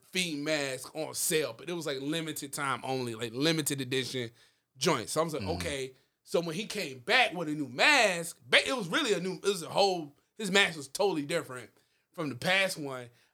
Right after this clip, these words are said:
Speaker 1: I was like, "Oh, okay, he's going back to the, to that Bray." So I'm like, "Are we getting Funhouse Bray back?" And which we, which we did get. But like I said, I just like, I'm like, "I hope they don't drag why Alexa did what she did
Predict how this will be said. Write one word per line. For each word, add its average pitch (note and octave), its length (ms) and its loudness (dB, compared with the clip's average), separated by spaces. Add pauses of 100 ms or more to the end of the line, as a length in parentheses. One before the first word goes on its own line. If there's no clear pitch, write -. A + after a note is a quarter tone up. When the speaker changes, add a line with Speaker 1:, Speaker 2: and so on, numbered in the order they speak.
(140)
Speaker 1:
I A#3 80 8
was A#3+ 120 2
like, - 180 -4
"Oh, B3+ 240 10
okay, G#3+ 240 0
he's G#3+ 160 -4
going G3 220 4
back E3+ 220 4
to E3+ 120 -2
the, C#3+ 220 -2 (180)
to F3 120 -2
that A3+ 220 6
Bray." F#3+ 180 4
So A3 100 -2
I'm G#3+ 80 -2
like, F#3 120 2
"Are F3+ 80 2
we G3 120 0
getting E3+ 320 -2 (420)
Funhouse A#3 460 6
Bray D#3+ 240 2
back?" D3 340 -4 (240)
And F3+ 160 0
which E3+ 180 -4
we, F3 180 -8
which E3+ 200 -6
we E3+ 120 -8
did D3 260 0
get. C#3 260 -4
But D3+ 260 -2 (280)
like G3 140 2
I F#3+ 40 2
said, F3+ 220 0
I A#3 100 8
just A3 160 0
like, E3+ 180 -2
I'm G#3 140 2
like, F3+ 140 -4
"I F3 100 -2
hope A3+ 680 2 (420)
they F#3+ 140 6
don't D#3+ 260 0
drag F3+ 680 6 (180)
why E3+ 480 8
Alexa E3 420 0
did D3 160 -4
what C#3+ 100 -8
she D3 140 -8
did C3 420 0